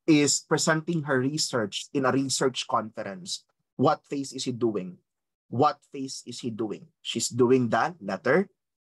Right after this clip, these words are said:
okay, the D, okay, the dissemination. Sa mga nagdadalawang isip ng spelling ng dissemination, okay lang yan, di ka nag-iisa sa life. Now, Himaya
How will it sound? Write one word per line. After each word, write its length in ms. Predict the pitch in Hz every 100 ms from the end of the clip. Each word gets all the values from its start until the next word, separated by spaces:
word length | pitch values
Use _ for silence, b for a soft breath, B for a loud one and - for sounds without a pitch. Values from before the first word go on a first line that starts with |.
| _ _ -
okay, 240 | 123 131 -
the 120 | 107
D, 380 | 92 101 104 82
okay, 160 | - 120
the 140 | 110
dissemination. 960 | 98 110 - 110 98 90 90 - - - _ _ _
Sa 160 | -
mga 300 | 143 151 156
nagdadalawang 480 | 156 147 151 147 151
isip 380 | 123 123 160 -
ng 80 | 139
spelling 400 | 131 127 123 131 131
ng 100 | 123
dissemination, 880 | 123 - 123 120 110 107 - 120 123
okay 300 | 101 104 117
lang 160 | 117 117
yan, 240 | 120 117
di 100 | 110 104
ka 80 | 120
nag-iisa 480 | 117 104 104 101 110
sa 160 | - 98
life. 240 | 92 87 - _ b b _
Now, 300 | 175 170 - _ _ _
Himaya 560 | 180 147 170 208 240